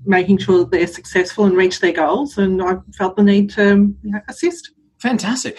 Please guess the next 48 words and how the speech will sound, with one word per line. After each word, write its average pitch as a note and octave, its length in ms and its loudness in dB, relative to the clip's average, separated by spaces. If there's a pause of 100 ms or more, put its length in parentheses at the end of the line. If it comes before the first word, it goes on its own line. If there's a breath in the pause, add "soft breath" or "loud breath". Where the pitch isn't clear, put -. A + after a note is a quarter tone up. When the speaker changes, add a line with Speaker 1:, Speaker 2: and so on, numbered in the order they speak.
(160 loud breath)
Speaker 2:
So C4 100 0
you B3+ 60 6
started F4 300 0
M E4 100 2
C C4+ 140 0
M A3 100 4
in G3+ 60 2
twenty A3+ 260 2
fourteen. G3 760 -2 (260 loud breath)
What F4+ 140 -2
was C4 140 4
the - 80 4
Speaker 1:
Mm. - 80 -6
Speaker 2:
kind A#3+ 140 -2
of, G#4 80 -4
what C#4 100 -6
was B3 80 0
the B3+ 80 2
catalyst? G3 540 -2
What A#3+ 100 -2
was A#3 160 0
that, G3+ 260 0 (300 loud breath)
that, G#3 220 0
"You G#3 80 4
know C4 100 4
what? C#4 500 2
I'm E3+ 160 0
going A3+ 260 4
to F#3 80 2
do G3 240 2
it." - 100 -4
What B3+ 160 0
happened A3+ 320 0
then? F3 260 -4 (1120 loud breath)
Speaker 1:
Oh, A3 340 0
would A3+ 260 -2
you D4+ 80 4
believe A#3+ 680 0 (160)
that F#3+ 440 0
I, F#3 440 0 (220)
um, E3+ 500 -4
had G3 220 0
a F#3+ 60 0
three-year G#3+ 360 2
break F#3 320 2
having F#3 280 0
a F#3 40 -4
family G#3+ 480 2